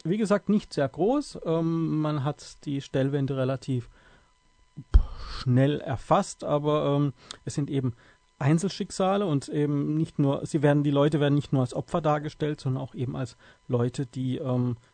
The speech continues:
in irgendeiner Weise auch einen Beitrag, ähm, zur L S B T I Q-Community, ähm, bei allem Leiden,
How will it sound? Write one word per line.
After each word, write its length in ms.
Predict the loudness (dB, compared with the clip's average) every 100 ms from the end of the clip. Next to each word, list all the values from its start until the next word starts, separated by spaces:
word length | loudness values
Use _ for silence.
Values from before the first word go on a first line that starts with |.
| _
in 100 | -8
irgendeiner 560 | -4 -4 -2 -2 0 0
Weise 380 | -2 -4 -6 -6
auch 200 | -6 -2
einen 220 | 0 0
Beitrag, 600 | -2 -6 -4 -2 -2 -2
ähm, 200 | -4 -4
zur 140 | -4
L 80 | -6
S 120 | -6
B 100 | -8
T 180 | -10 -8
I 60 | -8
Q-Community, 840 | -6 -8 -4 -2 0 -2 -4 -6 -8 _ _ _
ähm, 200 | -4 -2
bei 160 | 0 -2
allem 240 | 0 0
Leiden, 460 | 0 -2 -2 -4 -4